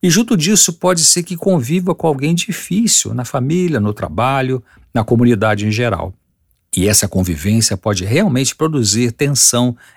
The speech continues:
e estresse. Nem sempre dá para você se afastar das pessoas difíceis, mas é possível aprender a desenvolver uma atitude diferente diante da situação estressante e desagradável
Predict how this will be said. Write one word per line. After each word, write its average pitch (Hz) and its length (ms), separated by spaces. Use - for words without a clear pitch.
e 117 160
estresse. 123 800
Nem 202 140
sempre 208 440
dá 131 240
para 139 200
você 117 260
se 110 140
afastar 104 420
das 110 160
pessoas 110 400
difíceis, 120 720
mas 151 120
é 196 40
possível 202 400
aprender 127 460
a 117 60
desenvolver 107 580
uma 113 140
atitude 107 440
diferente 147 840
diante 120 380
da 117 100
situação 101 460
estressante 113 840
e 113 60
desagradável 104 960